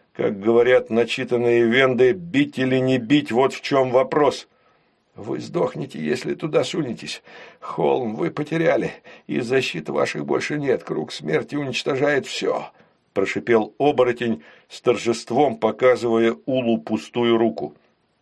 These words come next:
Последней зубочистки в ней больше не было.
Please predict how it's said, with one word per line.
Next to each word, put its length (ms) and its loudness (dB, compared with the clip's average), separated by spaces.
Последней 640 0
зубочистки 760 -4
в 100 -2
ней 220 0
больше 460 -2
не 200 0
было. 260 -10